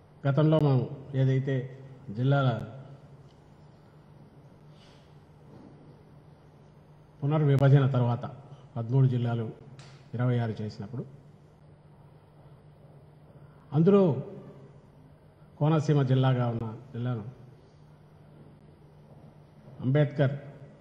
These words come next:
కోనసీమ జిల్లాగా propose చేస్తూ notification పద్దెనిమిది issue చేశాం. చేసిన తర్వాత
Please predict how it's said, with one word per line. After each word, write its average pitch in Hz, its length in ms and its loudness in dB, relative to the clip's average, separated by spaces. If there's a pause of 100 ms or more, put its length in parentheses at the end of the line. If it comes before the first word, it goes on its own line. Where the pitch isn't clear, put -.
(160)
కోనసీమ 120 500 -2 (480)
జిల్లాగా 113 500 -6 (800)
propose 117 380 -6
చేస్తూ 117 320 -6 (680)
notification 131 680 0 (2250)
పద్దెనిమిది 120 640 2
issue 113 260 -6
చేశాం. 104 380 -10 (2500)
చేసిన 160 340 0
తర్వాత 127 440 -6